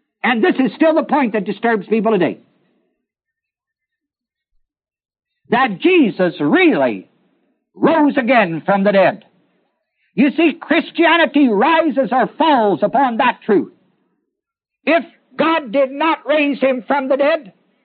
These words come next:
then our faith and our believing is all in vain. Then we do not have eternal life. Then when you are manifesting the manifestations of the Spirit, you're not manifesting. It's all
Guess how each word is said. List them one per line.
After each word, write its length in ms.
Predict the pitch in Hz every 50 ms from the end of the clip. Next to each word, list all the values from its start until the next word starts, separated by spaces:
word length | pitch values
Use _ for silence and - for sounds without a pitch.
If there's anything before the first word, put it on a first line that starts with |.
| _ _ _ _ _ _ -
then 200 | 254 269 269 254
our 340 | 226 247 269 277 277 269 262 -
faith 280 | - 294 302 302 277 277 -
and 100 | 226 226
our 260 | 226 233 233 226 220
believing 580 | 175 202 208 220 247 262 262 294 311 311 302 - _ _ _ _ _ _ _ _ _ _ _ _ -
is 140 | 202 190
all 200 | 220 226 240 233
in 160 | 233 226 202 175
vain. 260 | 175 135 107 87 - _ _ _ _ _ _ _ _ _ _ _ _ _ _ _ _ _ _ _ _ _ _ _ _ _ _ _ _ _ _ _ _ _ _ _ _ _ _ _ _ _
Then 200 | - 240 269 277
we 160 | 262 302 294 254
do 160 | 247 294 294
not 240 | 302 311 320 311 247
have 300 | - 247 226 202 170 180
eternal 420 | 160 - - 175 180 165 151 151
life. 220 | 139 127 101 - _ _ _ _ _ _ _ _ _ _ _ _ _ _ _ _ _ _ _ _ _ _ _ -
Then 200 | - 254 294 311
when 160 | 320 294 269 262
you 140 | 285 302
are 180 | 302 277 269 262
manifesting 800 | 262 302 302 320 311 277 - - 285 285 269 - - 294 285 277
the 80 | 269 262
manifestations 840 | 277 285 302 294 269 - 247 208 - 285 302 302 247 - 247 233
of 80 | 254 277
the 120 | 269 254
Spirit, 340 | 254 - 294 302 311 302 -
you're 80 | 269 302
not 240 | 311 311 320 320 -
manifesting. 800 | 285 269 240 233 - - 202 - - - - - - - - _ _ _ _ _ _ _ _ _ _ _ _ _ _ _ _ _ _ _ _ _ _ _ _ _ _ _ _ _ _ _ _ _ _ _ _ _ _ _ _ _ _ _ _
It's 200 | - 233 - - -
all 320 | - 294 311 339 349 349